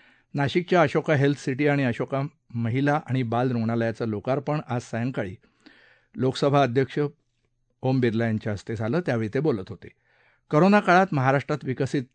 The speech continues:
केलेली लस उपयोगात आली. नवसंशोधन, नवतंत्रज्ञान याच्या माध्यमातून नाविन्यपूर्ण केंद्र उभारली गेली पाहिजेत, असंही बिर्ला म्हणाले. अन्न आणि नागरी पुरवठा मंत्री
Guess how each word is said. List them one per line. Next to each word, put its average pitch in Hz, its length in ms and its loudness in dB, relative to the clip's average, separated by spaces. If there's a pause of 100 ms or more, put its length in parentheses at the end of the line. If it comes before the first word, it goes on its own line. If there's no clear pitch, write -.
(120)
केलेली 123 420 0
लस 120 240 0
उपयोगात 120 440 -4
आली. 139 220 0 (380)
नवसंशोधन, 165 760 4
नवतंत्रज्ञान 135 920 2
याच्या 123 300 0
माध्यमातून 151 600 2
नाविन्यपूर्ण 156 680 0
केंद्र 127 220 -2
उभारली 123 340 -2
गेली 113 200 -2
पाहिजेत, 120 400 -2
असंही 123 280 -4
बिर्ला 110 280 -6
म्हणाले. 104 320 -8 (720)
अन्न 143 200 2
आणि 139 180 4
नागरी 123 300 2
पुरवठा 120 380 -2
मंत्री 120 360 -4